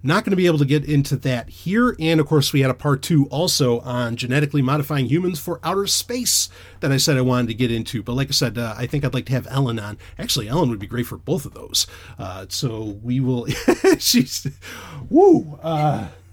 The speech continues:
the, <laughs> um, sorry, pardon me, folks, the v-, uh, oh, uh, anyway, she gave me the, the, the, the horns and, uh, you know, the metal horns, but that's not all. <laughs>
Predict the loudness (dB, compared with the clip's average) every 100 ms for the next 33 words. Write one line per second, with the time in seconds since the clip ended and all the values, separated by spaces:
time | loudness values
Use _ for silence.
0 | -20 -20 -20 -20 -20 -20 -20 -20 -14 -10
1 | -2 2 2 2 0 2 6 8 6 0
2 | -12 -12 -2 2 2 0 -10 -10 -2 0
3 | 2 0 -2 -4 -8 -8 -6 -6 -6 -12
4 | -16 -20 -20 -14 -2 2 4 4 2 2
5 | 4 2 0 -8 -2 0 2 2 4 2
6 | 2 4 4 4 2 0 -4 -8 -10 -10
7 | -2 2 4 2 -2 -6 -6 -4 -4 -4
8 | -4 -6 -4 0 0 0 0 -2 -4 -8
9 | -8 -16 -20 -20 -20 -2 2 2 6 6
10 | 8 6 4